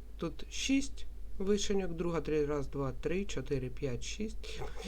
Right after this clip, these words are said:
дев'ять, десять, а тут десять. Так, скільки всього? Ми що виходимо? Першу частину додаємо до другої і отримаємо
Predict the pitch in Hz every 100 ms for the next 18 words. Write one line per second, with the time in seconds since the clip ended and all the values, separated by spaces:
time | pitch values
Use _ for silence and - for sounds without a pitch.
0 | 202 - - - 160 165 156 143 123 139
1 | - 135 - - 143 127 156 - - -
2 | 117 131 110 - - - - - 170 -
3 | - - - 180 165 156 - 147 131 117
4 | - - - - - - 131 107 - -
5 | - - - - - 139 110 117 - 110
6 | 107 107 107 - - 185 226 226 - 220
7 | - 196 - 165 156 135 113 113 113 117
8 | 113 107 104 113 110 - - - - -
9 | - - - - - 127 107 131 190 208
10 | 202 190 190 - 139 113 - 143 160 160
11 | 156 147 147